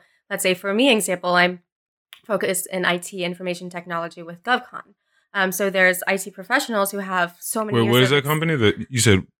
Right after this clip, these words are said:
Speaker 2: you're
Speaker 1: GovCon, of government contracting.
Speaker 2: Understood.
Speaker 1: So, you know, you can have a lot of people who just, you know, they love I T, maybe they're in software development. So they've had so many software development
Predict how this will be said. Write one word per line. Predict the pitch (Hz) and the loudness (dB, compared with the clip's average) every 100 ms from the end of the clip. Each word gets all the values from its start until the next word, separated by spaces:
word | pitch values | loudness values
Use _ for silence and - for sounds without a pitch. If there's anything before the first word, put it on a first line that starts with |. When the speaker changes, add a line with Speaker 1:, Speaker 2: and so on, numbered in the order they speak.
| - | -4
Speaker 2:
you're | 247 - | 0 0
Speaker 1:
GovCon, | - - 165 | 0 0 0
of | 175 | 2
government | 202 214 196 | 0 2 0
contracting. | - - - - - 107 | -2 -14 -12 -14 -12 0
Speaker 2:
Understood. | 110 101 85 78 - _ | 4 4 4 -2 -8 _
Speaker 1:
So, | - 226 208 202 180 - | -10 -2 0 0 -6 -8
you | 208 | 0
know, | 185 190 | 0 0
you | 214 | -4
can | 208 214 | -6 -6
have | 208 202 190 190 | -2 2 2 2
a | - | 0
lot | 196 190 | 2 2
of | 190 | 0
people | 294 302 220 202 208 | -6 -4 0 2 2
who | 208 196 190 | 0 -2 -2
just, | 190 196 - - _ | -6 -8 -10 -16 _
you | - | -6
know, | 202 180 _ _ _ _ _ | -2 -2 _ _ _ _ _
they | 220 196 190 190 - - | -2 2 2 -2 -12 -4
love | 196 190 | 0 2
I | 190 | 0
T, | 190 269 269 | 0 0 2
maybe | 226 208 214 | 2 2 2
they're | 196 | 2
in | 190 | 2
software | 185 180 180 | 2 -2 -2
development. | 180 180 180 151 - 180 | -12 -8 -6 -6 -10 -10
So | 202 | -6
they've | 202 190 | -6 -4
had | 196 196 | -2 0
so | 185 202 | 0 -2
many | 196 190 185 | -2 -2 -4
software | - - 196 190 196 | -10 -4 -4 -2 -4
development | 190 185 185 185 175 | -4 -4 -4 -4 -8